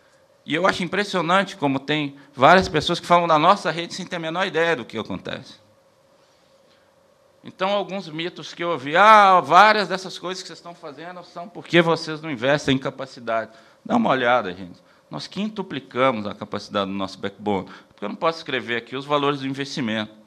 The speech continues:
E as we speak, uma das coisas que nós estamos sempre fazendo e negociando com o nosso acionista, porque vejam bem, pra con-,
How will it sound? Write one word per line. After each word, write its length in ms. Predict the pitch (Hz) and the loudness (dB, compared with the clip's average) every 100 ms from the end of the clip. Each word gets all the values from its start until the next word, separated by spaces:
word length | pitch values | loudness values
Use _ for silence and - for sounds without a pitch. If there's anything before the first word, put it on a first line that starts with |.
| _ _ _ _ _ _ _ _ _ _ _ _ _ _ _ _ _ - | _ _ _ _ _ _ _ _ _ _ _ _ _ _ _ _ _ -4
E 200 | 147 147 | -2 0
as 300 | 151 190 226 | 6 8 8
we 180 | 180 175 160 | 2 -6 -8
speak, 420 | - 165 190 170 | -4 -2 -2 -2
uma 140 | 156 | -2
das 200 | 147 139 | 0 -2
coisas 200 | 151 139 | -6 -8
que 80 | - | -6
nós 140 | 135 | -6
estamos 200 | 135 131 | -4 -8
sempre 340 | 123 170 214 247 | -6 -4 -4 -4
fazendo 600 | 185 160 131 135 123 - | -2 -2 2 2 2 -4
e 140 | 127 135 | -6 -4
negociando 800 | 147 196 196 196 - 143 143 131 | -2 0 -2 -4 -2 2 2 2
com 160 | 131 | 0
o 20 | |
nosso 200 | 117 113 | 0 -2
acionista, 500 | 113 - 104 143 147 | -4 -8 -6 -4 -6
porque 240 | 117 120 139 | -10 -12 -8
vejam 340 | 190 220 196 | -8 -8 -10
bem, 160 | 131 113 | -8 -8
pra 140 | 127 | -8
con-, 240 | - 160 | -8 -10